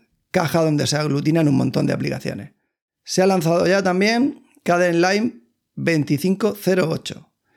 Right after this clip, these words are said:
Se ha rediseñado el mezclador de audio, se ha mejorado el soporte para gráficos vectoriales, los S V G, y para mapas de bits. Eso está en la sección de titulador, si sois usuarios de K D E Live.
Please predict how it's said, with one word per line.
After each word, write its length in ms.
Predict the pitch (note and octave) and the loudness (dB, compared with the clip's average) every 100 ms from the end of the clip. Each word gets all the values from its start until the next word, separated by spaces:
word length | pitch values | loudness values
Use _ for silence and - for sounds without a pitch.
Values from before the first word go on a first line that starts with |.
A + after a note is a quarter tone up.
| _ _ _ | _ _ _
Se 220 | - - | -6 0
ha 120 | D#3 D#3+ | 2 2
rediseñado 640 | D#3 D#3 C3+ C#3+ E3 G3 | 2 0 0 0 0 2
el 40 | |
mezclador 400 | G3 D3+ C#3+ C#3 | 0 0 -2 -2
de 100 | D3 | 0
audio, 540 | E3 G3+ G3+ A3 D4+ - _ _ _ _ _ _ _ _ - | 2 4 4 2 -4 -10 _ _ _ _ _ _ _ _ -12
se 160 | - D#3+ | -2 0
ha 80 | |
mejorado 400 | E3 D#3+ D#3 D#3+ | 0 0 0 2
el 80 | F3+ | 2
soporte 440 | - D3+ E3+ E3+ F#3+ | 0 0 -2 0 0
para 460 | D#3 C#3+ C#3+ C#3 | 0 0 -2 -2
gráficos 460 | C#3 D3 D#3 D3 D3 | -2 -2 -2 -4 -4
vectoriales, 840 | D3+ - C#3+ E3+ F#3 A3 D4 - _ _ _ _ _ - | -4 -4 -2 0 2 0 -2 -8 _ _ _ _ _ -16
los 380 | - G#2 B2+ B2+ | -10 -8 -6 -6
S 180 | D3 | -4
V 200 | D3 C#3 | -4 -4
G, 360 | C#3 G3+ A3+ - _ _ _ _ _ | -2 -2 -2 -6 _ _ _ _ _
y 160 | E3+ F3+ | -2 0
para 360 | F#3 F#3 F#3 | 2 2 2
mapas 340 | F3+ F3 F3 E3 | 2 0 0 -2
de 120 | C3 | -2
bits. 400 | - - - - | -4 -6 -8 -8
Eso 220 | - D3 | -6 -6
está 200 | D#3+ F3 | -2 0
en 120 | E3 D#3+ | 2 0
la 80 | |
sección 360 | D3 C#3+ E3 D#3+ | 0 -2 -2 -2
de 140 | E3 | -2
titulador, 680 | E3+ D3 - - - - E3 _ | -2 -6 -4 -2 -2 -4 -8 _
si 160 | - - | -12 -6
sois 220 | - - | -4 -2
usuarios 560 | - - C#3+ C#3+ C#3 A2+ | -4 -2 -2 -2 -4 -4
de 260 | C3 B2+ | -4 -4
K 120 | - - | -6 -6
D 100 | - | -6
E 20 | |
Live. 300 | - F2 | -10 -12